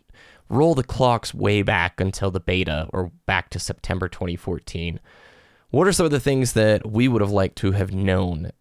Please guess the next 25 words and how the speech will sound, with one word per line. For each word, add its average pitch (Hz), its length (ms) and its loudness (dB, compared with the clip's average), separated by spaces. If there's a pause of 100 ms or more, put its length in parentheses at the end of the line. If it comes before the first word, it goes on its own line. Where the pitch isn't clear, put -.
(140)
Starting 135 340 0
out 123 140 0
with 107 140 -2
the 101 80 0
leveling 101 380 0
experience. 92 640 -4
Obviously, 104 380 2
it's 92 120 -2
different - 300 -2
now 92 180 0
because 92 300 -6
they 95 100 -2
have 92 360 -4
the 85 300 -4
Spark - 380 -4
of 90 80 -8
Light 95 300 0
that 95 100 -6
can 95 140 -6
let 95 100 -2
'em 90 100 -6
jump - 220 -4
to 90 140 -6
level 95 160 -2
twenty-five. 90 600 -6